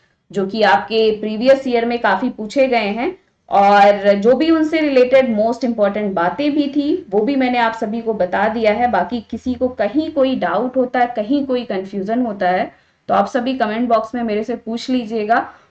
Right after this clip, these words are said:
और अगर वीडियो पसंद आए तो लाइक भी कर दीजिएगा, चैनल को सब्सक्राइब कर दीजिएगा, बेल आइकन दबा दीजिएगा,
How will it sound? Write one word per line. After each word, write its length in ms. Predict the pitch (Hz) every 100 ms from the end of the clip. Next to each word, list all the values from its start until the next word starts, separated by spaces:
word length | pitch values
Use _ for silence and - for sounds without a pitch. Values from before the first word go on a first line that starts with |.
| _
और 480 | - 196 202 208 202 - _ _ _ _ _
अगर 280 | - 240 285
वीडियो 220 | 302 311
पसंद 380 | 311 302 330 302
आए 140 | 302 294
तो 120 | 302
लाइक 380 | 220 196 233 233
भी 100 | 277
कर 200 | 269 233
दीजिएगा, 440 | 247 214 247 247
चैनल 380 | 240 214 202 208
को 80 | 202
सब्सक्राइब 560 | 202 196 - 247 269
कर 140 | 277 254
दीजिएगा, 480 | 254 247 247 247 233
बेल 240 | 208 202
आइकन 340 | 190 190 247
दबा 340 | 220 185 190 262
दीजिएगा, 760 | 277 269 254 262 262 269 -